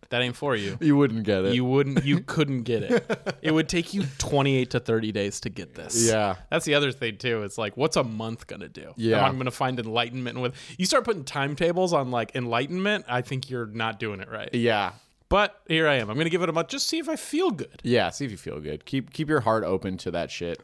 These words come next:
Speaker 2: There was a guy that married into, like, the Moroccan side of my family, this
Speaker 1: Mm-hmm.
Speaker 2: Russian dude. And he was kinda overweight, chubby. I was there for his wedding.
Speaker 1: Yeah.
Speaker 2: Uh,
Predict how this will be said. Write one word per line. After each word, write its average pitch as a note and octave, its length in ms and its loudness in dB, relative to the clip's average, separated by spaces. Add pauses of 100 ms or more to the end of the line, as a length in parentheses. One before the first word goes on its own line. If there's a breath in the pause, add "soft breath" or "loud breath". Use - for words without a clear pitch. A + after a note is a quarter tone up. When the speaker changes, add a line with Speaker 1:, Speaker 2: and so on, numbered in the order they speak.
Speaker 2:
There B2+ 200 4
was A#2+ 100 0
a A#2 80 0
guy G2 380 2
that F2+ 200 -2
married F#2+ 320 -2
into, F2+ 320 -6
like, E2+ 200 -2
the E2 80 -8
Moroccan E2 340 -6
side G#2+ 180 -4
of G2+ 80 -4
my G#2+ 100 -4
family, A2 340 -6
this E2+ 140 -8
Speaker 1:
Mm-hmm. C3 120 -2
Speaker 2:
Russian G2+ 320 -4
dude. A#2+ 300 -4 (460 loud breath)
And F#2+ 280 -2
he D3 360 -2
was B2+ 160 0
kinda G#3 220 0
overweight, C3+ 520 4
chubby. B2+ 360 4
I A#2 40 4
was A2+ 100 2
there D3+ 100 2
for C#3+ 140 0
his F2+ 100 -2
wedding. A2 480 0
Speaker 1:
Yeah. A#2 160 -4 (160)
Speaker 2:
Uh, G2+ 300 -2